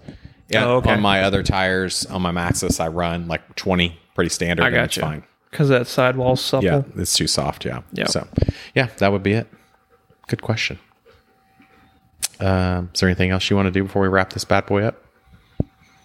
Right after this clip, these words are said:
Speaker 2: Um, I wanna share with you a quote.
Speaker 1: Oh,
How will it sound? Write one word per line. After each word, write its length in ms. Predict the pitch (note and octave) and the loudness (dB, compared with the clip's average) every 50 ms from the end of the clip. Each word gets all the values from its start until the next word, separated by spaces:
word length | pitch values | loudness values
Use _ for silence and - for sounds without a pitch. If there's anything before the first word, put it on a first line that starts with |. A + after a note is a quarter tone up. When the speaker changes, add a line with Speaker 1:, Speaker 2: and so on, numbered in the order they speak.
| _ _ _ - - _ _ _ _ _ _ _ _ _ _ _ _ - - - _ - | _ _ _ -20 -20 _ _ _ _ _ _ _ _ _ _ _ _ -14 -14 -12 _ 0
Speaker 2:
Um, 500 | D3+ C#3+ C#3 C#3 C#3 C3+ C3 C3 C#3 - - - | 0 2 2 2 0 0 -2 -4 -8 -10 -10 -6
I 80 | - C#3+ | -4 0
wanna 200 | D3+ E3+ F3 E3+ | 2 2 2 2
share 280 | - - - D#3 D3+ D#3 | 2 2 2 4 4 4
with 160 | D#3 D3 - D3+ | 2 0 0 0
you 500 | C#3+ C#3 C#3 C3+ C3+ C3 C3 C3+ D3+ - _ _ - | 2 2 4 4 2 2 0 -4 -8 -14 _ _ -16
a 40 | - | -14
quote. 540 | - - - D#3 C#3+ C3 - - - - - - - - | -8 -2 2 2 2 2 0 -4 -6 -6 -6 -14 -12 -6
Speaker 1:
Oh, 440 | F2+ G#2 D3+ - - B3+ B3+ B3+ | -4 0 2 4 4 4 4 2